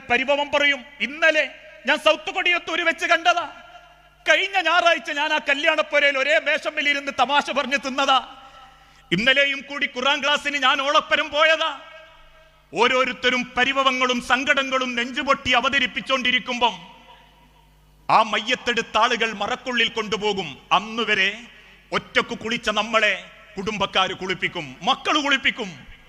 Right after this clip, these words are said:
അന്ന് വരെ ഒറ്റക്ക് വിസർജ്യം ബാത്റൂമിൽ, ടോയ്ലറ്റിൽ കളഞ്ഞ നമ്മളുടെ വയറ്, നമ്മൾ ആൺമക്കളോ അല്ലെങ്കിൽ ഉമ്മാൻ്റെത് പെൺമക്കളോ ഇടത്തെ കൈയിൽ ശീല ചുറ്റി ഉമ്മാന്റെ വയറമർത്തി വിസർജിപ്പിക്കും.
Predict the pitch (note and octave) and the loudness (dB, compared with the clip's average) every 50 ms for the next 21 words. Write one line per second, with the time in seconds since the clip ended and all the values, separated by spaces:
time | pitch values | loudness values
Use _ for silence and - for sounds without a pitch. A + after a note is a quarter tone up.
0 | - - _ _ _ _ _ _ _ _ _ _ _ _ _ _ _ _ - E3 | -20 -20 _ _ _ _ _ _ _ _ _ _ _ _ _ _ _ _ 2 2
1 | G3 C#4 D#4+ D#4+ D4+ C#4 C#4+ C#4 C4 C4 C4 - - D4 D4 D4 C#4 C4+ B3+ B3+ | 2 2 0 0 2 2 2 2 2 0 -2 -2 -2 -2 -2 -2 -4 -4 -4 -4
2 | B3 - D4+ C4 A3+ A3 C#4 C4 B3+ A3 - - - - - - - - C#3+ G3 | -4 -4 -6 -6 -4 -4 -4 -4 -6 -12 -20 -20 -20 -20 -20 -20 -16 -2 2 2
3 | A3+ B3 - - D4+ C#4+ C#4+ C4+ C4+ C4+ B3 - B3 B3 D4 D4 D4 C#4+ D4 D4 | 2 2 2 -4 -4 -4 0 0 0 0 0 2 2 2 4 4 2 0 0 -4
4 | C#4+ - - C#4 C4+ C4+ C4 C4 B3+ B3+ C4 D4 C#4+ C#4+ C#4 C4 C4 A#3+ A#3+ B3+ | -6 -2 -2 -2 -2 0 -2 0 0 0 0 2 2 2 2 2 2 2 2 4
5 | C#4 C#4+ C#4 C#4+ C4+ B3 - - - - - - - _ _ _ C#3+ F#3+ A3 C4+ | 4 2 2 -2 -8 -10 -14 -20 -20 -20 -20 -20 -20 _ _ _ -6 -6 -2 0
6 | C#4 C4 B3+ B3+ C4+ D4 D4 C#4 C#4 C#4 - C4+ C4 C4 B3+ - - - - - | 2 4 4 4 4 0 -2 -4 -4 -2 0 0 0 0 0 -2 -6 -14 -20 -20
7 | - - - - - - B3 C4 C4 C4 A#3 B3+ B3+ B3+ C4+ D4 C4+ C4 C4 B3 | -20 -20 -20 -6 -4 0 0 0 0 0 0 -2 -4 -4 -4 0 2 2 2 2
8 | B3 B3 B3 - - B3+ B3 D4+ C#4+ C4 - - B3+ B3 B3 C4 A#3 A3 B3+ C4 | -2 -4 -6 -2 -2 -2 -2 -2 -4 -4 -2 0 2 2 2 2 2 2 0 -2
9 | - - C4+ C4 - B3+ B3+ A#3+ B3 B3 - - B3 C4+ C4+ C4+ G3+ B3+ - - | 0 0 0 2 2 0 -2 -2 -2 -4 -4 -2 -2 0 0 -2 -2 -6 -8 -8
10 | - A#3+ A#3+ D4 B3 B3 B3 A3+ B3 A3+ A#3 C4 C4+ C4 C4+ B3 A#3+ B3 - B3+ | -10 -10 -4 0 0 0 2 0 0 2 2 2 2 0 -2 -4 -6 -6 -6 -6
11 | A3+ A#3 - C#4 B3+ F#3 B3+ A3+ - C#4 - - B3+ A3+ F#3 D3 | -6 -4 -4 -4 -4 -2 -6 -2 -2 -2 -2 -2 -4 -6 -6 -12